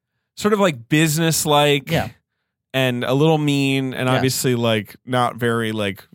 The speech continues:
Speaker 1: forthcoming with the compliments.
Speaker 2: Mm-hmm.
Speaker 1: But, like, at his heart, you know, a fairly moral person.
Speaker 2: Yes.
Speaker 1: And, uh,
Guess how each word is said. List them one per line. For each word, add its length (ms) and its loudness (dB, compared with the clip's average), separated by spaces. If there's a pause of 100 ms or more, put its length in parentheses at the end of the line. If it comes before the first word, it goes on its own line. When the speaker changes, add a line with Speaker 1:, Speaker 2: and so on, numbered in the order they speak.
(120)
Speaker 1:
forthcoming 560 -4
with 100 -8
the 60 -10
compliments. 760 -2
Speaker 2:
Mm-hmm. 160 -4 (500)
Speaker 1:
But, 240 0
like, 580 -4 (220)
at 260 0
his 300 0
heart, 460 2
you 100 -2
know, 120 2
a 80 0
fairly 400 0
moral 360 2
person. 600 -4 (100)
Speaker 2:
Yes. 540 -2 (380)
Speaker 1:
And, 360 -4
uh, 480 -8